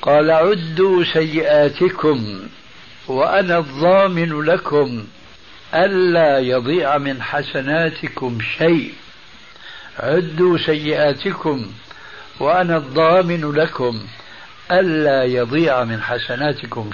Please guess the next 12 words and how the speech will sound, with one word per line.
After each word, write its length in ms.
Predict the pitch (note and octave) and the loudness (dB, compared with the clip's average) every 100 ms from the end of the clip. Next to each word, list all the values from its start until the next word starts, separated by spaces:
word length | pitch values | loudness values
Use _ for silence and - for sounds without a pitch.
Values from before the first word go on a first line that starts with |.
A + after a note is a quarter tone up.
| - | -6
شيء. 220 | A#2+ A#2 - - - - - - - - - - - - - - - - - - - - - - - - - - - | -6 -8 -16 -20 -20 -20 -20 -20 -20 -20 -20 -20 -20 -20 -20 -20 -20 -20 -20 -20 -20 -20 -20 -20 -20 -20 -20 -20 -14
ويحكم، 960 | B2 C#3+ F3 D#3 - G3 - F3 D3 A#2 A2+ - - - - - - - - - - | -2 2 2 0 0 -2 0 -2 -2 -8 -12 -20 -20 -20 -20 -20 -20 -20 -20 -18 -12
ما 680 | C3+ E3+ D#3+ D#3 D3 - | -2 0 2 2 0 0
أسرع 800 | F3+ - - E3 C#3 C3 G#2+ B2+ | -2 -2 -8 -4 0 2 2 0
هلكتكم." 1040 | A2 D3+ D3+ D3 B2 C3 A#2+ B2 A2 - G#2 F2+ - - - - - - - - - - - - - | 0 0 0 0 -2 -6 -4 -8 -8 -10 -12 -14 -20 -20 -20 -20 -20 -20 -20 -20 -18 -18 -18 -18 -8
هذه 580 | F3+ A3 F#3+ F#3+ F3+ E3 A2+ | 0 0 2 2 2 2 0
ثيابه 840 | D3 C#3+ E3+ D3+ D3 C3+ C#3+ C3+ C3+ - - - - - | 0 4 4 4 2 2 2 2 -2 -14 -18 -16 -10 -4
صلى 200 | C#3 C#3 | 0 2
الله 520 | C#3 D3+ D#3+ C#3+ C3 | 2 4 6 4 2
عليه 240 | B2 C#3 C3 | -2 -2 0
وآله 320 | C3+ C3 C3 | 0 0 -2
وسلم 680 | B2 D#3+ D3+ C#3 C#3 A2+ | -4 -6 -6 -2 -2 -2